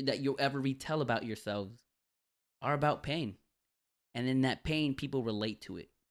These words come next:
People are able to relate to you. And that's what Pixar does. Emotional terrorism that we're all able to relate to. Until then,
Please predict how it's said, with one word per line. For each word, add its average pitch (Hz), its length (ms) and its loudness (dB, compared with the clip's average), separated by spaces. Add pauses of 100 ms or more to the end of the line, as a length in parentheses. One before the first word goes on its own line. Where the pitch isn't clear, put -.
(200)
People 135 200 -2
are 120 40 2
able 117 180 0
to 110 40 -4
relate 104 420 -4
to 120 80 -6
you. 95 260 -4 (640)
And 110 80 -4
that's 120 160 -2
what - 100 -4
Pixar 110 360 -4
does. 95 300 -10 (120)
Emotional 120 440 -4
terrorism 107 520 -2
that 98 120 -6
we're 104 140 -2
all 107 100 2
able 107 220 -2
to 104 80 -2
relate 101 360 -4
to. 90 200 -12 (1500)
Until 127 320 2
then, 127 340 4